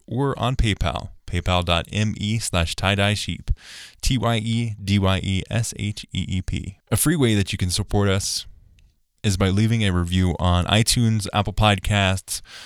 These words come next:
wherever you listen to podcasts. We'd greatly appreciate that. Helps us out a ton. It gets us your feedback and lets us know what you think of the show and lets other people know that, uh,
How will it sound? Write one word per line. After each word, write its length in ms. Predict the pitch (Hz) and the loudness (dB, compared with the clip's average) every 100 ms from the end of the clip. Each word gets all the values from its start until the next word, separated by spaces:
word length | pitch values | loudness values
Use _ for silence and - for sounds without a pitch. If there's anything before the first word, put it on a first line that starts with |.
| - - | -12 -2
wherever 220 | 104 127 | -2 0
you 80 | 104 | -2
listen 240 | 117 110 | -2 -2
to 80 | 98 | -2
podcasts. 640 | - 87 87 90 85 85 | 0 -2 -2 -4 -2 -4
We'd 180 | 90 87 | -6 -8
greatly 360 | 87 104 98 107 | -4 -2 0 -2
appreciate 560 | - 104 - 98 87 | 0 -2 0 0 0
that. 300 | - 90 82 - - - - | 0 0 0 -4 -18 -20 -4
Helps 220 | 117 113 107 | 0 2 4
us 60 | |
out 140 | 107 95 | 4 4
a 60 | |
ton. 260 | - 107 98 | 2 2 2
It 100 | 90 | -2
gets 180 | 95 95 | -2 -2
us 200 | 92 98 | -2 0
your 200 | 101 113 | 2 2
feedback 680 | 120 107 104 98 98 - - - - - _ | 0 0 2 4 2 -2 -14 -20 -20 -20 _
and 280 | 104 98 95 | 0 2 2
lets 300 | 95 104 - | 2 2 2
us 160 | 107 - | -2 0
know 220 | 92 92 | 2 2
what 240 | 90 90 | 0 -2
you 60 | 95 | -4
think 180 | 95 87 | -4 -4
of 80 | 82 | -4
the 60 | |
show 420 | - 131 123 127 - - | 0 2 2 0 -4 -6
and 140 | - 101 | -2 0
lets 160 | 95 - | 0 -2
other 200 | 117 117 | -2 -2
people 300 | - 98 92 | -2 -2 0
know 380 | 87 87 87 - - - | 0 0 -2 -6 -12 -6
that, 380 | 92 92 92 92 | -4 -2 -4 -4
uh, 220 | 90 | -2